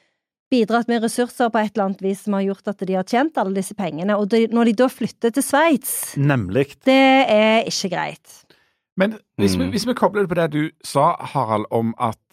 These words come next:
Speaker 3: Kjell Inge Røkke regner seg som en sosialdemokrat,
Speaker 4: Ja.
Speaker 3: eh, så tror jeg, jeg tror han egentlig på det. Og argumentasjonen hans, eller han kan argumentere for seg selv og gjøre det i den grad han snakker,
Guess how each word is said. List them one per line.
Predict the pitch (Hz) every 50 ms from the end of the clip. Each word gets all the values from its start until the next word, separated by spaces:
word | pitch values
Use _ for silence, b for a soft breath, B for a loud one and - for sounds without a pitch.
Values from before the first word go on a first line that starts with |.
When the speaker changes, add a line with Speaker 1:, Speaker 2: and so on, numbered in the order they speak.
| _ _ -
Speaker 3:
Kjell | - 151 127
Inge | 104 117 147
Røkke | 131 104 - - -
regner | 120 113 - - - 147
seg | - - 104
som | - - 120
en | 113 113
sosialdemokrat, | - - 117 - - - - - 311 95 92 - - 73 - - _ _ _ _ _ -
Speaker 4:
Ja. | 117 135 - _ _ _ _ _ _ _ _ _ _ _ _ _ -
Speaker 3:
eh, | 123 127 131 127 127 117
så | 104 - -
tror | - - - - 262
jeg, | - -
jeg | 151 151 -
tror | - 180 220 240
han | 262 262 254 -
egentlig | - 135 135 139 127
på | - -
det. | - - 104 -
Og | - 151 156 -
argumentasjonen | 151 151 151 165 160 151 - 160 - - - 226 269 349 311
hans, | 143 104 92 90 - - - -
eller | - 143 180 143
han | - 190 202
kan | - - 196 208
argumentere | 202 147 - 127 120 - - 143 180 165
for | -
seg | 123 - -
selv | - 131 123
og | 131 120
gjøre | 113 117 127 156
det | 147
i | 104
den | 101 104
grad | 104 101
han | 92 92
snakker, | 87 - 78 76 - - 175 185 -